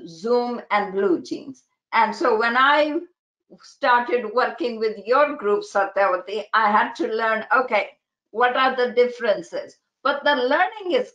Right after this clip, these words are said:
constant on my part and the student's part. Sometimes my learning is more implicit, whereas the student's learning is more explicit. It is visible,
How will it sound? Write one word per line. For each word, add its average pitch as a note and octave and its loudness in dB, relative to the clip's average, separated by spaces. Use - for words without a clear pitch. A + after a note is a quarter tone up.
constant C4 0
on G#3 2
my G3+ 2
part E4+ 0
and G#3+ 0
the F#3+ 2
student's F#3 -6
part. - 0
Sometimes C4+ 0
my A3 2
learning G#3+ -2
is F3+ -8
more F#3+ 0
implicit, G3+ -2
whereas G3 4
the F#3 0
student's A#3+ -2
learning F#3+ -2
is E3+ 0
more F3+ 2
explicit. - -2
It G#3+ 0
is G#3 -2
visible, G3 0